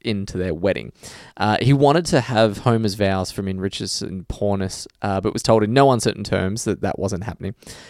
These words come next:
However, as it was an unusually hot day on the day they were married, they weren't able to get their wedding rings on due to the swelling that their pale Scottish bodies experienced in temperatures above twenty degrees. So he used this at the ceremony, presumably in front of everyone, presumably with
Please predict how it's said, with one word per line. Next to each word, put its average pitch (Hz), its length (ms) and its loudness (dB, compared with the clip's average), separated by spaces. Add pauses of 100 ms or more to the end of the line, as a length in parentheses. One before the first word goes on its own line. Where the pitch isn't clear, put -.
(140)
However, 123 340 8 (120)
as 147 120 4
it 175 60 4
was 131 140 2
an 127 60 0
unusually 113 400 0
hot - 340 -2
day 92 280 -2
on 170 140 4
the 208 80 0
day 95 160 0
they 85 80 -2
were 90 80 -6
married, 92 300 -6
they 123 80 2
weren't 160 240 0
able 196 100 -2
to 165 60 -6
get - 160 -2
their 120 100 -2
wedding 196 560 -4
rings 92 260 -6
on - 280 -6
due 113 160 0
to 113 80 4
the 104 100 2
swelling 104 560 0
that 92 140 -8
their 95 160 2
pale 107 440 2
Scottish - 460 -2 (100)
bodies 92 320 0
experienced 92 600 -6
in 101 180 -6
temperatures 98 400 -8
above 92 220 -4
twenty - 240 -16
degrees. - 460 -2 (420)
So 139 120 2
he 139 100 8
used 196 340 2
this 104 280 0 (300)
at 170 140 4
the 226 80 -8
ceremony, 98 640 0
presumably 139 580 4
in 95 80 -2
front 95 180 0
of 90 100 -4
everyone, 90 380 -2
presumably 135 580 4
with 110 280 0